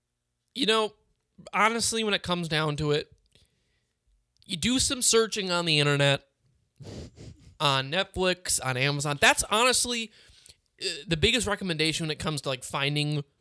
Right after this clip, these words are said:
horror films to watch is to go into it with as little knowledge as possible. Be-, and, and that goes for all movies, but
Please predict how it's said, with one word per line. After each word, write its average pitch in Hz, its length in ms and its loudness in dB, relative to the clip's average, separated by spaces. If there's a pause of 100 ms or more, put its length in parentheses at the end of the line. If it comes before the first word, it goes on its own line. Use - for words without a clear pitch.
(200)
horror 151 420 2
films 147 420 -4
to 131 100 -8
watch 117 500 -6
is 139 300 -2
to 151 600 -4 (220)
go 180 240 4
into 156 460 -4
it 113 180 -8 (1200)
with 143 220 -4
as 135 140 -6
little 143 220 -4
knowledge 123 380 -8
as 110 100 -6
possible. 98 560 -12 (560)
Be-, - 180 -12
and, 180 180 0
and 220 100 0
that 269 100 4
goes 262 140 2
for 190 120 0
all 156 200 4
movies, 190 260 -4
but - 240 -6